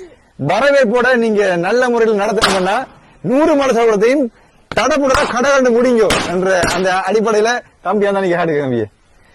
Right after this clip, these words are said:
அஹ், தம்பி வந்து வெடி கொளுத்தி போடணும் என்று போட்டு அவரு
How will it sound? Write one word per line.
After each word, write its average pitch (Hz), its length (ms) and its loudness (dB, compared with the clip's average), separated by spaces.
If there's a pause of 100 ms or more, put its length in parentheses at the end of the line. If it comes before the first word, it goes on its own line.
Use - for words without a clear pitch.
(360)
அஹ், 147 260 -4
தம்பி 202 200 0
வந்து 208 240 2 (540)
வெடி 233 300 2
கொளுத்தி 247 280 2
போடணும் 208 280 0
என்று 185 160 0
போட்டு 190 360 0 (100)
அவரு 175 380 -2